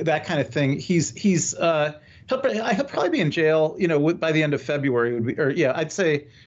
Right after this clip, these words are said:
well, no, we're in August. I'd say by the, by the end of, uh, December, he'll be, he'll be in jail, um, long before the trial.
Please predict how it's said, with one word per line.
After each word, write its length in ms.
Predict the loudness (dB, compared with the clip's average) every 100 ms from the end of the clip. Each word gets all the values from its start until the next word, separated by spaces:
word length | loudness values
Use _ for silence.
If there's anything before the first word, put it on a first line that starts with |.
| -2
well, 100 | 0
no, 80 | 2
we're 100 | 0
in 60 |
August. 280 | 0 -2 -2
I'd 180 | -2 -2
say 140 | -2
by 160 | 0 0
the, 100 | 0
by 220 | -2 0
the 100 | 0
end 160 | 0 -2
of, 180 | -2
uh, 200 | 0 0
December, 680 | 0 -4 -4 -2 -2 -2 -6 -18 _
he'll 100 | -2
be, 160 | 0 0
he'll 100 | 0
be 160 | 0 2
in 100 | 2
jail, 440 | 2 2 2 0 -10 -20 -6
um, 400 | -2 0 0 0
long 240 | 0 0
before 320 | -2 -2 0 0
the 80 |
trial. 420 | -2 0 0 0